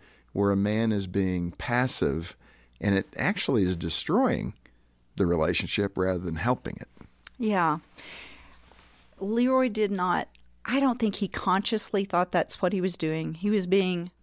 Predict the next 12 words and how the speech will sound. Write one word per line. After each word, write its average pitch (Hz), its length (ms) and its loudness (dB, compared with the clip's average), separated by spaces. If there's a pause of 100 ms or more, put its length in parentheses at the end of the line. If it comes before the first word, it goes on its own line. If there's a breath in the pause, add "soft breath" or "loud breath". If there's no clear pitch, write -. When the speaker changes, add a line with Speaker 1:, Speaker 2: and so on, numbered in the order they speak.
(120)
Speaker 2:
noble, 165 520 2
he 170 180 -4
thought, 160 300 2
and 170 180 -2
not 175 240 2
arguing 165 560 -2
with 156 220 0
me. - 260 -4 (580 loud breath)
But 190 220 -4
what 247 420 2 (100)
couples 202 480 -4
need, - 420 -6